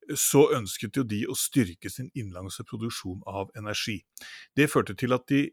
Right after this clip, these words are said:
faktisk bygde et, eh, et, eh, atomkraftverk, eh,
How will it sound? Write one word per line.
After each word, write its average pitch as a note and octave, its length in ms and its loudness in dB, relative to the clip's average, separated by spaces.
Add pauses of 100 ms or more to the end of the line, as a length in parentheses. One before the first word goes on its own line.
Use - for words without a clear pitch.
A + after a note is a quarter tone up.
(100)
faktisk - 640 -6 (180)
bygde A#2+ 600 4 (240)
et, C#3+ 180 0 (160)
eh, B2+ 680 0
et, - 240 -8
eh, A2+ 480 -2 (100)
atomkraftverk, B2 840 2 (560)
eh, A2+ 840 6